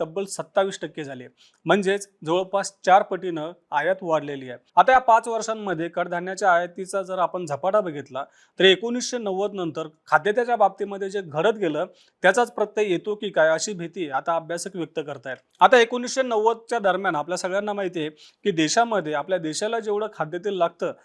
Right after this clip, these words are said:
त्याच्यात तब्बल सत्तर टक्के उत्पादन आपल्या देशातच होत होतं आणि केवळ तीस टक्के उत्पादन आपण आयात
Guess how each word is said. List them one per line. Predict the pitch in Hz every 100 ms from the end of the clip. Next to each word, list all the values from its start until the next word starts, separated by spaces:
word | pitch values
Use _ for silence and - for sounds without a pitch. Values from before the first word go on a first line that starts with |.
| _ _
त्याच्यात | 175 220 226 -
तब्बल | 190 208 190
सत्तर | 185 160 - 233
टक्के | 226 226
उत्पादन | 220 185 196 185 185
आपल्या | 170 202
देशातच | 160 165 196 180 170
होत | 151
होतं | 135 123 - _ _ _
आणि | 147 175
केवळ | 180 208 196 185 185 _
तीस | 226 233
टक्के | 214 214
उत्पादन | 196 185 190 180 185
आपण | 151 190
आयात | 190 165